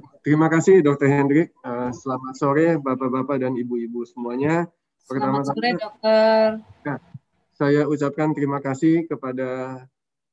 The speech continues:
Speaker 1: eh, Dokter Marcel yang sudah mengajak saya untuk ikut di acara ini.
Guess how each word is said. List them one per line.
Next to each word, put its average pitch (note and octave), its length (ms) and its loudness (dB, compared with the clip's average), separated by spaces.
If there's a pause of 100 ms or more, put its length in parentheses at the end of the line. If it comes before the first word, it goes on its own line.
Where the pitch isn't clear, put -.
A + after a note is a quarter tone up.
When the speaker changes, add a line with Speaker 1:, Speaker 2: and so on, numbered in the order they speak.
Speaker 1:
eh, A#2+ 320 -6 (100)
Dokter C3 240 -4
Marcel C3+ 480 0
yang B2+ 240 -4
sudah C3 240 -4
mengajak B2 480 -6
saya C#3 400 -6
untuk B2+ 320 -8
ikut B2+ 320 -8
di B2 240 -4
acara A#2+ 400 -6
ini. D3+ 380 2